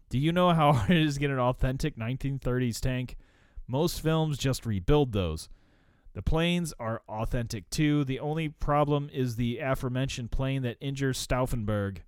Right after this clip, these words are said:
and the opening scene drops bombs that it does not actually have the capacity to carry. Well, that's an issue. Some of the message delivered in the film are the real messages dug out of archives. That's pretty cool. That's th-,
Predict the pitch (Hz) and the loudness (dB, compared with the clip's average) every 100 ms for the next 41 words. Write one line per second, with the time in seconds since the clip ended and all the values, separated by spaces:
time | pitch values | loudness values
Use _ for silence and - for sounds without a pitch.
0 | _ _ 117 110 117 131 120 - 151 139 | _ _ -6 -2 0 0 -2 -2 -2 -2
1 | 117 120 113 - 143 143 143 139 123 117 | -2 -2 -4 -4 2 2 2 0 -2 -4
2 | 113 127 143 156 175 175 151 147 - 143 | -4 0 2 2 0 -2 0 -2 -2 -2
3 | 135 131 123 120 - - 131 131 - 170 | 0 0 0 -4 0 0 0 -2 0 0
4 | 127 - 131 98 82 - _ _ _ _ | -2 -6 -6 -4 -8 -12 _ _ _ _
5 | _ _ _ _ _ - 131 156 - 92 | _ _ _ _ _ -14 -10 -8 -8 -8
6 | 85 - 87 - - _ _ _ _ _ | -8 -6 -8 -8 -16 _ _ _ _ _
7 | _ - _ - - _ _ _ - 185 | _ -20 _ -14 -14 _ _ _ -2 2
8 | 202 185 170 165 156 139 131 143 135 139 | 4 4 2 2 0 -2 -2 0 4 2
9 | 135 - 139 135 - 151 143 135 - _ | 2 -4 -8 -8 -4 -2 -2 -6 -12 _
10 | _ _ _ _ _ _ _ 131 139 185 | _ _ _ _ _ _ _ -2 2 4
11 | 247 208 208 - 160 139 131 117 143 151 | 4 6 4 2 0 2 2 2 2 4
12 | 143 135 101 120 143 107 85 80 - 104 | 4 2 0 0 0 -2 -4 -6 -10 -12
13 | - - 117 80 82 90 90 110 - - | -12 -8 -8 -8 -8 -8 -6 -8 -10 -18